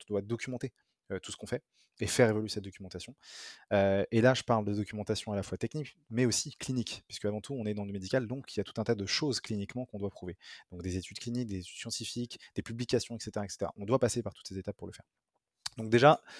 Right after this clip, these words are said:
j'ai envie de dire que, heu, être certifié, c'est qu'il s'est passé quand même pas mal de choses, heu, et en plus,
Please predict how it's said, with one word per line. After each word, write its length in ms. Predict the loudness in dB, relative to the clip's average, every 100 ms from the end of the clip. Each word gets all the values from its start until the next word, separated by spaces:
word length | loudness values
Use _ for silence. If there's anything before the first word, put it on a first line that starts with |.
| -10
j'ai 80 | -4
envie 100 | 2
de 40 |
dire 160 | 2 4
que, 220 | 2 2 -2 -20 -20 -8 -2
heu, 120 | 2 6
être 120 | 6
certifié, 600 | 6 4 6 6 6 2 _ _ _ -4
c'est 280 | -2 -2
qu'il 160 | -2 4
s'est 80 | 8
passé 240 | 8 10
quand 80 | 8
même 80 | 12
pas 100 | 10
mal 140 | 10
de 80 | 4
choses, 340 | 0 -2 -4 -6 -2
heu, 360 | 0 0 -2 2
et 100 | 2
en 80 | 2
plus, 240 | -4